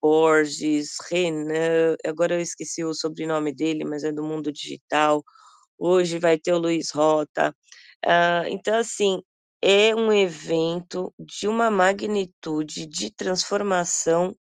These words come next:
incrível, né? É um processo, assim, que, eh, eu me desafiei muito desde o início do evento. Vocês podem ver que minha voz tá um pouquinho rouca, até peço desculpas, mas é porque lá a gente usa muito, tanto,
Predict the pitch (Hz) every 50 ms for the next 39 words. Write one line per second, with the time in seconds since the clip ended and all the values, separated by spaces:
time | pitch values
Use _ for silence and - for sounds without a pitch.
0 | _ _ - 185 190 202 208 214 - _ _ _ _ _ - - 190 180 180 185
1 | 170 143 139 151 139 131 127 135 _ _ _ _ _ _ _ - 139 139 147 156
2 | - - - - - - - _ - 156 160 156 - - 160 156 - - 160 165
3 | 160 - - - - - - 170 165 156 151 - - 156 143 143 - - - -
4 | _ _ - - 147 143 143 - - 175 180 190 208 208 196 180 165 - 190 185
5 | 180 - - 202 190 180 180 175 165 151 147 151 160 165 - 175 160 156 165 165
6 | 180 185 185 180 180 175 170 165 160 160 - - 165 151 147 139 135 147 143 151
7 | 156 151 - 156 156 - 151 147 - - 165 170 170 170 160 165 160 - - 170
8 | 170 160 165 151 156 160 160 165 - - 165 170 165 - 165 - - - 165 170
9 | 165 147 135 147 151 160 165 - - 156 - 160 160 - - 156 156 - - 170
10 | 160 156 - - - - 151 156 156 - 170 160 - - - - - - - -
11 | - _ _ _ - 160 160 160 156 165 160 147 - - 190 - - 170 170 165
12 | 165 170 160 170 165 170 165 - 170 170 156 170 165 170 175 175 180 180 180 175
13 | 175 185 180 - - - - - _ _ - 160 160 165 175 175 175 - 175 170
14 | 165